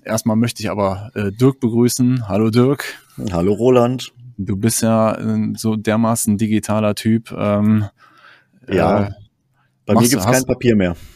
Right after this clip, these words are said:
Speaker 1: Bei dir gibt's kein Papier, das kann ich jetzt leider von mir nicht behaupten, auch gerade
Speaker 2: <laughs>
Speaker 1: aktuell, aber da wir heute nicht mit Bild aufnehmen, äh, muss das ja keiner sehen. <laughs>
Speaker 2: Genau.
Speaker 1: Ja, genau.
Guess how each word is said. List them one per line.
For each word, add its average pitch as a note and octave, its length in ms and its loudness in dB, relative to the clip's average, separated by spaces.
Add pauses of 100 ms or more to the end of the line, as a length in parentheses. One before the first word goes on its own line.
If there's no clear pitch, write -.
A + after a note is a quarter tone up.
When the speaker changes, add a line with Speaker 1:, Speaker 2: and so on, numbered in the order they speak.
(280)
Speaker 1:
Bei G#2+ 160 -2
dir A#2+ 160 4
gibt's A#2 240 0
kein A#2 180 0
Papier, A#2 360 0
das - 200 -2
kann - 160 -6
ich - 140 -8
jetzt A2+ 160 -4
leider G#2+ 260 4
von G#2 160 -2
mir G2+ 160 2
nicht A#2 220 0
behaupten, C3+ 520 -2
auch A2+ 220 -2
gerade G2+ 400 0
Speaker 2:
<laughs> - 0 -
Speaker 1:
aktuell, B2 480 -2
aber B2+ 560 0 (720)
da A2 120 4
wir A2+ 120 0
heute A#2 260 2
nicht B2 240 2
mit G#2+ 160 2
Bild B2 240 4
aufnehmen, A2 600 4
äh, G#2 140 -2
muss A2 180 0
das G#2 160 -4
ja F#2+ 100 -2
keiner F#2 360 -4
sehen. F2 360 -6
<laughs> - 60 -12 (2750)
Speaker 2:
Genau. F2+ 220 4
Speaker 1:
Ja, F#3 300 4 (760)
genau. C#3+ 480 4